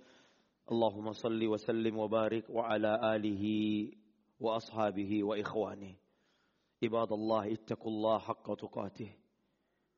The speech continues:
Ibadallah, ittaqullah, ahussukum bi ta'atillah. Ibadallah, usikum bi taqwallah, faqad fazal muttaqun. Amma ba'du,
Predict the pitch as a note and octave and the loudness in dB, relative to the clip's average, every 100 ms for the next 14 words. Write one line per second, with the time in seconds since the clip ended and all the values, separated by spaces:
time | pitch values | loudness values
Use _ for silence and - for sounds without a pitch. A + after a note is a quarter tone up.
0 | _ _ _ _ _ - A2 A#2 A2+ A2+ | _ _ _ _ _ -6 0 2 2 2
1 | A2+ A#2+ A#2+ A#2 A#2+ - B2 - A2+ A2+ | 4 6 6 4 2 0 -2 -2 -2 0
2 | A#2+ A2+ - B2 - A#2+ B2+ A#2 A#2 - | 2 0 -2 -6 -4 -6 -4 -2 -2 2
3 | A#2 A#2+ A#2+ B2+ A2+ A#2+ G#2+ G2+ - _ | 2 2 0 0 2 2 2 -8 -20 _
4 | _ _ _ _ _ _ _ _ _ _ | _ _ _ _ _ _ _ _ _ _
5 | - G2+ A2+ G#2+ A2 A#2 A#2 A2+ A2+ F#2+ | -8 -2 0 0 2 4 6 6 2 -10
6 | - _ A#2+ A2+ - B2+ A#2+ A#2+ A2+ A2 | -20 _ -6 -4 -2 -2 -2 -4 -4 -2
7 | B2 - A#2 A2+ A#2+ - A2+ A#2 A2+ A2 | -2 -2 -2 2 2 0 -2 -2 -2 -2
8 | A#2 G#2 A2 G#2+ G2+ A2 - G#2 F#2+ F2 | -2 0 -2 -4 -8 -10 -10 -12 -12 -18
9 | _ _ _ _ _ _ _ _ _ - | _ _ _ _ _ _ _ _ _ -20
10 | - _ - A#2+ A#2 A2 B2+ A#2 A#2+ A2 | -20 _ -8 -2 0 2 0 2 0 0
11 | G#2+ | -4